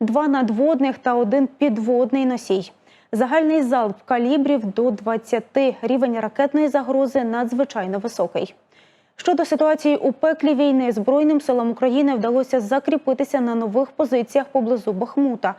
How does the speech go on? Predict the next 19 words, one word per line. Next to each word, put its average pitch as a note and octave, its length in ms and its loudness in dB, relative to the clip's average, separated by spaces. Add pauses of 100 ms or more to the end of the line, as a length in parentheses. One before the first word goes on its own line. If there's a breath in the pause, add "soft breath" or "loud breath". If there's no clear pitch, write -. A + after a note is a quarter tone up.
(280 soft breath)
Про A3+ 140 -2
це C#4 200 0
повідомляє B3 640 0
Американський A#3 720 -2
інститут A#3+ 500 -4
вивчення G#3+ 520 -4
війни. A3 360 -2 (600 soft breath)
Там E4+ 180 2
тривають D4 400 2
запеклі D4 480 2
бої C4+ 280 2
за B3+ 120 2
ініціативу B3+ 600 0
та B3 120 -4
контроль B3 680 0
над A#3+ 380 -2
місцевістю. B3 800 0
Українські C#4 600 0
захисники C#4 640 0